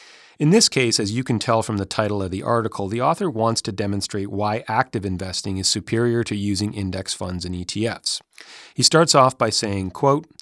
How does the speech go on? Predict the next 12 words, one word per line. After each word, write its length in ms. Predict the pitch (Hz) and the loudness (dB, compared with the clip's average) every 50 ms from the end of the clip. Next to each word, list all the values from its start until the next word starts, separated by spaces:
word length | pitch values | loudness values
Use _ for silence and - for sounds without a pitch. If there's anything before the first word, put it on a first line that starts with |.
| - _ _ _ _ _ | -20 _ _ _ _ _
"Recently, 600 | 147 170 226 202 - 120 110 92 87 104 151 180 - - - - _ | 0 2 2 2 0 -2 -4 -6 -8 -8 -8 -8 -10 -14 -20 -20 _
Fidelity 600 | - - - 147 131 147 170 196 214 220 233 226 | -16 -4 -2 0 2 4 2 2 0 -2 -4 -6
published 460 | 180 - - 131 131 139 139 - - | 0 2 2 4 4 4 2 0 -2
a 40 | - | -4
study 380 | - - - - 107 92 92 95 | -4 -4 -4 -4 -4 -4 -4 -4
that 160 | 95 95 92 | -4 -6 -4
shows 360 | - - - 101 98 98 - - - | -4 -2 -2 -2 0 -2 -4 -2 0
active 380 | - 139 170 - _ 190 175 180 | 2 2 2 2 _ -2 0 0
investment 480 | 170 147 120 120 127 - - 127 135 | 0 2 2 0 0 -2 -4 -6 -6
management 600 | 127 98 104 101 98 90 - - 101 101 95 90 | -4 -4 -4 -4 -4 -6 -4 -4 -6 -6 -6 -6
beat 280 | 92 117 165 208 202 - | -6 -6 -6 -6 -6 -8
passive 560 | - - 120 107 101 - - 98 92 98 - | -2 0 0 2 2 0 -4 -6 -8 -10 -14